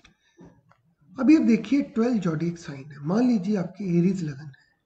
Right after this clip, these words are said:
और राहु केतु की placement अगर हम first house, second house, third house में देखेंगे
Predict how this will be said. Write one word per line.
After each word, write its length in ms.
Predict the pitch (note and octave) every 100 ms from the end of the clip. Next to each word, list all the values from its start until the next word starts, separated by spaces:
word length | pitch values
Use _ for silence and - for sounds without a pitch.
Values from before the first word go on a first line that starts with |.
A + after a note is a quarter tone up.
| _ _ -
और 80 | E3+
राहु 260 | D#3+ E3+ G3+
केतु 320 | G3 F3+ F#3
की 100 | -
placement 680 | - D3+ D3+ E3 E3 E3+ - _ _ _ _ -
अगर 200 | F3 F#3+
हम 440 | G3 A3 - - _
first 360 | - F3+ F3 -
house, 280 | F3+ E3+ -
second 340 | F3 F#3 E3+
house, 200 | E3 E3+ - _ E3
third 220 | E3+ E3+
house 200 | D#3+ D#3
में 120 | E3
देखेंगे 500 | D3+ C#3 D3+ D#3 G#3